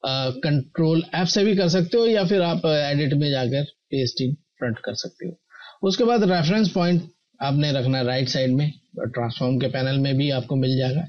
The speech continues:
ये देखिए। ठीक है, अ, reflect कर देना यहाँ पे कुछ इस तरह से, ये सबसे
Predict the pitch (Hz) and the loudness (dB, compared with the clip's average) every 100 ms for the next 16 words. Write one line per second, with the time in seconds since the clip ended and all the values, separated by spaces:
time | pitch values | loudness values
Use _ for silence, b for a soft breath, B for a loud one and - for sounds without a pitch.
0 | - 120 113 - 170 214 - _ _ _ | -6 -4 -4 -4 -6 -6 -10 _ _ _
1 | B _ - 196 247 - - B B B | B _ -2 -2 -2 -8 -20 B B B
2 | - 165 175 170 165 185 190 - 185 151 | -4 0 2 2 2 2 0 0 0 2
3 | 160 156 156 139 123 143 120 - _ _ | 2 2 0 0 -2 -4 -6 -16 _ _
4 | _ _ _ 135 117 - - - 127 135 | _ _ _ -4 -4 -4 -6 -4 -6 -4
5 | 120 117 - 190 196 196 170 175 170 | -6 -6 -2 2 2 0 0 0 0